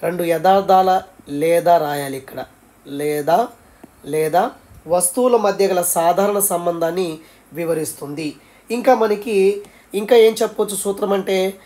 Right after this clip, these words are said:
అనేక ఉదాహరణలతో విస్తారంగా పరీక్షించిన తర్వాత ఏర్పడినటువంటి సాధారణీకరణమే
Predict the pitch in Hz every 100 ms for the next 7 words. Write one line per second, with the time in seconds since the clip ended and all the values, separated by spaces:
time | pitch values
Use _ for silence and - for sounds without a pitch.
0 | _ - 165 180 220 247 254 254 220 196
1 | 208 202 185 185 175 165 165 151 214 240
2 | - _ _ - 131 185 - - 240 247
3 | 240 233 233 220 214 202 202 208 196 196
4 | 190 180 180 180 175 175 160 - 196 190
5 | 190 175 170 170 160 - 170 165 170 202
6 | 202 196 180 180 175 170 151